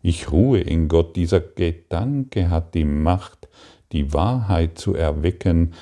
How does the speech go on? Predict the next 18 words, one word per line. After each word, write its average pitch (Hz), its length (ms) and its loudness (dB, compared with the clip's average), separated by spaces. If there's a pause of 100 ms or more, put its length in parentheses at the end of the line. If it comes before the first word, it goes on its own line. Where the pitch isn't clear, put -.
(220)
die 78 120 -2
schlafend 101 880 -4
in 90 300 0
dir 85 220 2
liegt 92 480 -2 (260)
und 80 180 -2
deren 71 380 2
Schau 78 560 -4 (400)
über 104 200 2
die 104 120 4
Erscheinungen 104 880 0
hinaus 95 800 2 (320)
in 87 180 2
jener 113 540 2
selben 98 580 0
Wahrheit, 85 800 2 (320)
in 76 220 -2
allem 110 560 0